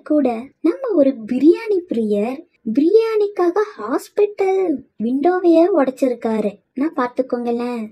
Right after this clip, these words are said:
கோயம்புத்தூர்ல ஒரு இருபத்தேழு வயசு பிரியாணி பிரியர்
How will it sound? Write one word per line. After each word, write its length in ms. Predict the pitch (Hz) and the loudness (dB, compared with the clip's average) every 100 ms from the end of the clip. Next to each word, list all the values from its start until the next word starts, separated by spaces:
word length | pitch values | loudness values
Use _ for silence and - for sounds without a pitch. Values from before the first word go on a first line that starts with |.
| _ | _
கோயம்புத்தூர்ல 760 | 285 311 440 480 302 247 220 214 220 294 _ _ | -2 0 0 2 4 4 2 0 -2 -6 _ _
ஒரு 160 | 277 277 - | 0 0 0
இருபத்தேழு 840 | 294 359 480 480 - 370 359 320 | 0 4 2 0 -2 0 2 2
வயசு 480 | 277 240 254 277 247 214 - _ 220 | 2 2 0 -4 -8 -10 -12 _ -2
பிரியாணி 500 | 233 269 381 466 427 | 0 2 0 0 -2
பிரியர் 460 | - 254 220 208 202 | 0 -2 0 0 -2